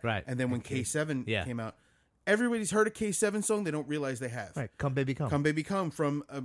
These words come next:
Speaker 2: most recently the Suicide Squad, the first one, uh, the elevator fight with, uh, Harley Quinn.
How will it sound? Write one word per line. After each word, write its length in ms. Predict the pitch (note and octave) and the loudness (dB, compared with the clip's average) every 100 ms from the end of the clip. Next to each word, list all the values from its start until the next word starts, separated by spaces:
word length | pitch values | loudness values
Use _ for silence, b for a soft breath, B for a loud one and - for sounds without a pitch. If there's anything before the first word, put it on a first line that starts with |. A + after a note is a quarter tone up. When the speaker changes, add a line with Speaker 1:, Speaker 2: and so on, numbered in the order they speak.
| B2 | -4
Speaker 2:
most 320 | D#3 D#3 - - | -2 -2 -4 -10
recently 520 | D3 G3+ G3 D3+ C#3+ | -6 -4 -4 -2 -4
the 120 | C3 | -4
Suicide 420 | - F3+ D3 B2 | -6 -6 -4 -6
Squad, 380 | - B2 A#2 A2+ - | -6 -4 -2 -2 -6
the 300 | A#2+ A2+ G#2+ - - | -6 -4 -6 -10 -4
first 280 | E3 - | -4 -4
one, 280 | A#2 G#2 G2+ _ _ _ _ _ - | -10 -10 -12 _ _ _ _ _ -6
uh, 220 | A#2+ A#2+ | -2 -2
the 420 | A#2 B2 A#2 A2+ G#2 _ - | -2 -2 -2 -4 -6 _ -4
elevator 360 | D#3 D#3+ D3 B2+ | -2 2 2 0
fight 320 | - A#2+ A2 | -2 -4 -4
with, 220 | B2 G#2+ | -8 -8
uh, 220 | F#2+ A#2 A2 | -6 -4 -2
Harley 240 | C#3 C3+ | -2 -4
Quinn. 420 | - D3 E3 G3 | -4 -4 -4 -8